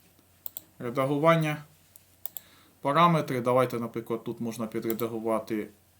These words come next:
Так, поки у нас тут напис на кнопці, давайте підредагуємо. Давайте напишемо, наприклад, «відправити». Так, ось таким чином.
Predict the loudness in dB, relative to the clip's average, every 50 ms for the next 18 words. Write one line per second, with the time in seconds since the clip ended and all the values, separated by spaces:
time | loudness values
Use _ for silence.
0 | _ _ _ _ -10 -8 -6 -6 -6 -8 -10 -10 -10 -10 -8 -8 -8 -8 -6 -6
1 | -6 -6 -8 -8 -10 -10 -10 -10 -12 -16 -18 -20 _ _ _ _ _ _ _ _
2 | _ _ _ _ _ _ _ _ _ _ _ _ _ -20 -20 -20 -20 _ _ _
3 | _ _ _ _ _ _ _ _ _ _ _ _ -20 -14 -8 -6 -4 -4 -4 -4
4 | -6 -6 -4 -6 -6 -6 -6 -6 -6 -6 -6 -4 -2 -2 0 -2 -2 -2 -6 -6
5 | -6 -6 -4 -4 -2 -2 -2 0 0 0 2 2 2 2 2 0 0 0 0 0
6 | 0 -2 -4 -6 -6 -4 -4 -4 -4 -6 -6 -6 -8 -8 -8 -8 -6 -4 -4 -4
7 | -2 -4 -6 -2 2 4 6 6 6 6 4 4 2 0 0 -4 -14 _ _ _
8 | _ -16 -16 -14 _ -14 -14 -12 -14 -16 -16 -18 -18 -18 _ -18 -18 -18 _ -18
9 | -20 -16 -14 -14 -14 -14 -16 _ _ _ _ _ _ _ _ _ -8 -6 -6 -6
10 | -6 -6 -8 -6 -6 -6 -6 -6 -6 -6 -6 -6 -4 -4 -4 -4 -6